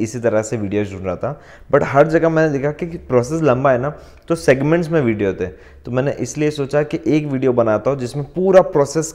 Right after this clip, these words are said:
क्लियर है करके and शॉर्ट में एक्सप्लेन किया हुआ है। So let's start this video। YouTube मोनेटाइजेशन के लिए आपको चार चीज़ें कंप्लीट करनी है,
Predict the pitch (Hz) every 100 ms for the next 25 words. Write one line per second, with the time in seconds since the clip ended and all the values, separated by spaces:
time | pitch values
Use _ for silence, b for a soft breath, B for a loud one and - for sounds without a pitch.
0 | - 131 135 147 131 120 110 160 - -
1 | 165 160 - 127 135 139 117 - 120 113
2 | 107 95 104 143 B B B B - 120
3 | 117 113 - 110 104 107 107 95 92 -
4 | - - 107 131 160 151 123 123 120 120
5 | - 123 120 127 123 101 120 117 101 107
6 | 110 101 92 92 95 87 90 87 87 92